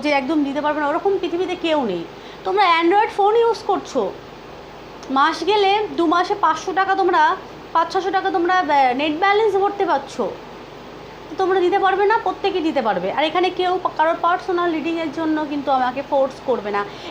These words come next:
এখানে কারোর পার্সোনাল এবং পার্টিকুলার কারোর একা রিডিং নেওয়া হয় না। পার্সোনাল বা পার্টিকুলার যদি কারোর রিডিং নিতে হয় তো পার্সোনালভাবে রিডিং নেবে,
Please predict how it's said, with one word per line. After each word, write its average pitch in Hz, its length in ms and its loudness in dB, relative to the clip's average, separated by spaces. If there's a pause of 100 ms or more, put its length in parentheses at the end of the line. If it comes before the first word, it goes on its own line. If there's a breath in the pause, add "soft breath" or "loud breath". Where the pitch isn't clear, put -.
এখানে 359 420 2
কারোর 330 380 2
পার্সোনাল 349 520 2
এবং 294 300 0
পার্টিকুলার 330 520 2
কারোর 311 220 2
একা 302 280 4
রিডিং 311 320 0
নেওয়া 285 320 4
হয় 254 280 2
না। 180 240 0 (560)
পার্সোনাল 349 680 4
বা 320 200 2
পার্টিকুলার 330 560 2
যদি 330 200 -2
কারোর 302 240 0
রিডিং 302 260 0
নিতে 311 360 2
হয় 285 380 4
তো 285 140 -4
পার্সোনালভাবে 285 760 2
রিডিং 269 260 -4
নেবে, 269 440 0